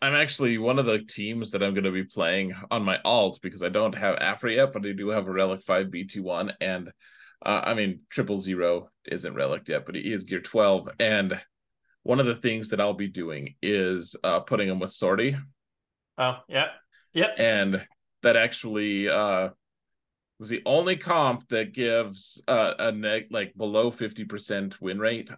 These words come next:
Speaker 1: for Bad Batch.
Speaker 2: Nice.
Speaker 1: But Bad Batch just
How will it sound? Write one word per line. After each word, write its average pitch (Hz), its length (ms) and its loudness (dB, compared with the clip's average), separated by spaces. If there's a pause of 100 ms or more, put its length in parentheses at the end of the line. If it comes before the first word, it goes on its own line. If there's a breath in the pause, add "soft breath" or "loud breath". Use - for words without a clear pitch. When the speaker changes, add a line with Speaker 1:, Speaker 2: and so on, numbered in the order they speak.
(140)
Speaker 1:
for 104 240 0
Bad 90 260 -2
Batch. - 420 -6 (1800)
Speaker 2:
Nice. 143 380 0
Speaker 1:
But - 200 -8
Bad 123 220 2
Batch 107 340 2
just 98 340 -4